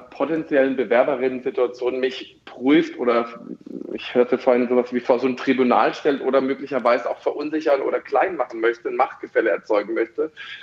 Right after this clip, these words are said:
Möchte ich in diesem Umfeld und diesem Kontext arbeiten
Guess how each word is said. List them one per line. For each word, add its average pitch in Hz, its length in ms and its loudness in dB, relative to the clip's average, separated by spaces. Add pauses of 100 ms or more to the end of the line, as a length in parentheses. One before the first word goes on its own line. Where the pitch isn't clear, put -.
(100)
Möchte 175 680 0 (140)
ich - 400 0
in 127 100 -8
diesem 165 380 -6
Umfeld 156 460 0
und 123 180 -2
diesem 135 240 -2
Kontext 127 480 -4
arbeiten 151 600 0